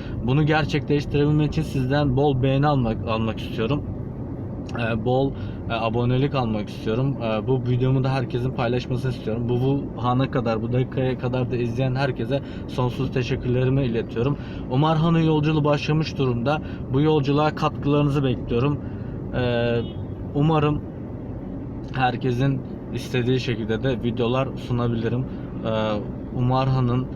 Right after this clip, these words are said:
e, Cem Karaca'nın gibi bir ummaktan gelen bir kelime. O umudun, sevginin içinde olduğu, e, hayalin, e, gerçekleştirebileceğimizi, e,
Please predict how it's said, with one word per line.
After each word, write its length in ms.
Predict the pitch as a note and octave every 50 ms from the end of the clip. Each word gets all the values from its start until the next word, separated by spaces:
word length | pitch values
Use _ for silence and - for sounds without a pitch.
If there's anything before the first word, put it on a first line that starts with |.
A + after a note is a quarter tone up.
| - - - - - A#2
e, 300 | A2+ A2+ A2 G#2+ A2 A2 G#2+ A2
Cem 240 | A2+ C3 C3 C3+ C3
Karaca'nın 540 | - - C3 B2 B2 A#2+ B2 B2 B2 B2+ B2
gibi 240 | A#2+ A#2+ B2 A2+
bir 220 | A#2+ B2 A#2+ A#2 A2+
ummaktan 800 | B2 A2 A#2 A#2 A#2 A#2+ B2 A#2+ A#2+ - - - C3+ C#3 C#3 C3 - - - A2 G#2+
gelen 280 | G#2+ G#2 G#2 G#2 G2+ G2 - - -
bir 200 | G#2+ G2+ G2+ -
kelime. 420 | - A2 G#2+ G2 G2 G#2 B2 C#3 D3 - - - - - - - - - -
O 100 | A2+ A2
umudun, 560 | A#2 A#2+ B2 B2 B2 B2+ B2+ C3 B2 C3+ D3 D3+
sevginin 760 | C#3 - - B2+ A#2+ B2 A#2 A#2 B2 C3 C3 C3+ D3 E3 D#3+ - - - - - - - - - - - - - - - - - - - - - - - - - - - -
içinde 400 | C3 B2 - - C3+ C3 C3 C3+
olduğu, 600 | C#3+ C#3 C3+ B2 A#2+ A2 G2+ A#2 A#2 B2 C#3+ C#3+ - B2 B2+ B2+ - - - - - -
e, 460 | A2+ A2 A2 G#2+ G#2+ A2 A2 A2 A2 G#2 F2+ - - - - - -
hayalin, 920 | - - - - - A2 A#2 A#2+ B2+ C3 C3 C3+ C3+ C#3+ D3+ D#3+ D#3+ - - - - - - - -
e, 400 | A#2+ A#2 A#2 A2+ A2+ A2+ A2+ A#2 A2+ A#2+ A#2 - - - - - - - - - - - - C3+ A#2+ A2+
gerçekleştirebileceğimizi, 1700 | A#2+ B2 B2 B2 A#2+ - - C3 B2 - C#3 B2+ B2 - - B2+ C3 C3+ B2 B2+ B2+ B2+ B2+ B2 A#2+ B2+ B2 B2 B2 B2 A#2+ A#2 C3+ D#3+
e, 80 | F3